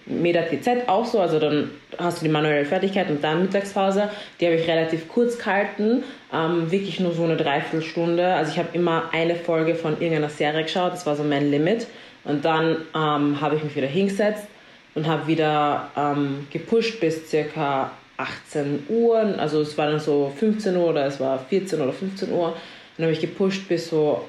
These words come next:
achtzehn Uhr, neunzehn Uhr. Und dann hab ich halt, je nachdem wir halt Lust, also wenn irgendwas war, hab ich mich halt dann nicht davon abhalten lassen zu sagen, ja, okay, ich geh jetzt vielleicht noch kurz wohin oder so. Also es war dann, weil ich mir gedacht hab, so mein Tag ist eh beendet, ob ich jetzt daheim bleib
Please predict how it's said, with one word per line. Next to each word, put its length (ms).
achtzehn 480
Uhr, 220
neunzehn 480
Uhr. 260
Und 140
dann 160
hab 100
ich 160
halt, 200
je 100
nachdem 400
wir 80
halt 180
Lust, 240
also 200
wenn 220
irgendwas 800
war, 200
hab 120
ich 120
mich 180
halt 180
dann 140
nicht 260
davon 360
abhalten 520
lassen 320
zu 100
sagen, 340
ja, 80
okay, 220
ich 140
geh 100
jetzt 140
vielleicht 300
noch 140
kurz 520
wohin 480
oder 240
so. 160
Also 200
es 160
war 140
dann, 220
weil 100
ich 60
mir 80
gedacht 180
hab, 60
so 80
mein 180
Tag 220
ist 120
eh 100
beendet, 460
ob 120
ich 80
jetzt 180
daheim 400
bleib 360